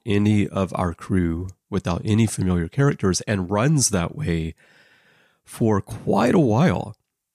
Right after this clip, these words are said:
It reminds me of Distant Origin on Voyager, where you've got a really long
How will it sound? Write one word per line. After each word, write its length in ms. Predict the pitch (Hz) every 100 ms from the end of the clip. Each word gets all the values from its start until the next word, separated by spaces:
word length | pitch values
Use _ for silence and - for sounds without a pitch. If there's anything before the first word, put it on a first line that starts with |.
| _ _ -
It 140 | 113
reminds 460 | 104 104 110 107 -
me 80 |
of 160 | 101 82
Distant 400 | 117 - 101 90
Origin 480 | - 107 117 117 104
on 180 | 90 82
Voyager, 720 | 95 95 101 107 98 92 87 _ _
where 420 | 104 92 87 87 -
you've 300 | 110 85 -
got 360 | 117 95 92 _ _ _ _ _ -
a 220 | 95 87 - _
really 600 | 123 92 107 170 156 92
long 420 | 85 85 85 78